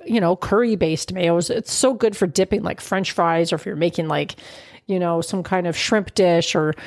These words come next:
uh, th-, it's endless what you can do. And it's a fantastic way to elevate your snacks or a dinner or sandwich.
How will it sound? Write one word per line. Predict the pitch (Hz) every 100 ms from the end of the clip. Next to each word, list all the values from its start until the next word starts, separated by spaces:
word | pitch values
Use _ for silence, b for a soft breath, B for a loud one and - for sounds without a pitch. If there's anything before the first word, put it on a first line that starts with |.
| B B
uh, | 202
th-, | 196 - _ -
it's | 220 -
endless | 202 208 180 160
what | 180
you | 170
can | - 180
do. | 180 170
And | 165 196
it's | 185 -
a |
fantastic | 196 196 180 202 196 - 208
way | 214 185 185
to | 180 - 208 202 202 202 202 _ _ _ _ _ _ - -
elevate | 208 233 220 220 220 - - B B
your | - 190
snacks | - 285 311 311 - -
or | - 180
a | 180
dinner | 233 233 226 226
or | 175 170
sandwich. | - 220 214 214 208 -